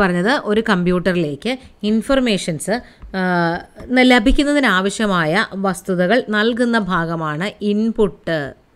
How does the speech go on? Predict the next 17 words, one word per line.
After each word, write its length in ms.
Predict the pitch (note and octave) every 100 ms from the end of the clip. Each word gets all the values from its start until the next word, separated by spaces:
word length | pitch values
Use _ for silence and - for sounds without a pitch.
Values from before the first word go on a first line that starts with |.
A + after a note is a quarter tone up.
| _ _ _ _ _ _ - G3+
യൂണിറ്റ് 440 | G3+ F#3+ D#3+ F#3 G#3
എന്ന് 120 | F3+ D#3
പറയുന്നത്, 400 | C#3 C3 C3 C#3+ - _ _ _ G3
ഇൻപുട്ട് 280 | E3+ D#3 E3
യൂണിറ്റ്. 320 | C#3 C3 - - _ _ _ _ _ _ - - -
അപ്പോൾ 140 | E4 D#4
നമ്മൾ 180 | D#4 F4
കൊടുക്കുന്ന, 360 | D#4 B3 B3+ G#3+ F#3
ഉപയോഗിക്കുന്ന 440 | G3 A3 A3+ A#3+ A#3+
ആൾ, 100 | F#3+ G3 G3
യൂസർ 280 | G#3 C4 A#3
നൽകുന്ന 300 | F#3+ F3+ F#3+ F#3
നിർദ്ദേശങ്ങൾ 560 | D#3 D#3 F3+ F#3+ E3 A3+ A3+
കമ്പ്യൂട്ടറിന് 580 | F#3+ G#3 G#3+ A3 G3+ C#4 D#4 - - - - - -
സ്വീകരിക്കാൻ 500 | C#4+ D#4+ D#4+ E4 E4+
കഴിയുന്ന 480 | D#4 B3+ B3+ B3+ B3+ D4 - - F#3+
രൂപത്തിലേക്ക് 760 | G#3+ B3 D4 D4+ B3 A3+ A3+ A#3